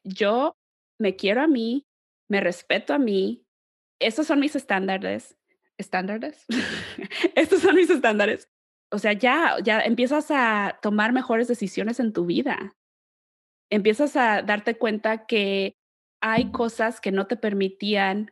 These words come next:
crecer y ahora sí puedes crecer. Y entonces yo siento que, no sé, I'm just babbling now, but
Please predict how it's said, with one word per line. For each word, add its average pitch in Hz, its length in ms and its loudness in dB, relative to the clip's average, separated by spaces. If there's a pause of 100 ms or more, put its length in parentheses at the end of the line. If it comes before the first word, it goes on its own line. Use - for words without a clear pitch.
crecer 208 800 -2 (920)
y 220 100 2
ahora 202 320 4
sí 208 160 -6
puedes 175 300 -2
crecer. - 500 -6 (960)
Y 226 100 2
entonces 220 540 0
yo 220 120 -2
siento 226 400 -4
que, 185 540 0 (1080)
no 269 100 -2
sé, 175 380 -2 (640)
I'm 214 120 -8
just 220 160 -4
babbling 170 420 0
now, 160 200 -4
but 151 220 -8